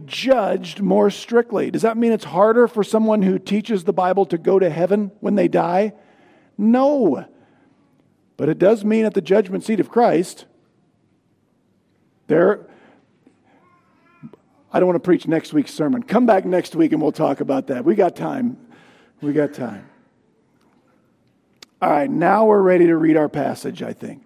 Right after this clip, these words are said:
Those two men, there's no contradiction between Paul and James. They just had a different,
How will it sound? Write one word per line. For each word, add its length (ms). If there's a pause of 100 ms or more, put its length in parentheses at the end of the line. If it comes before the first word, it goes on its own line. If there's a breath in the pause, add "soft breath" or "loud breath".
Those 280
two 180
men, 140
there's 180
no 320
contradiction 720
between 340
Paul 480 (300 soft breath)
and 200
James. 640 (840 soft breath)
They 100
just 140
had 120
a 40
different, 580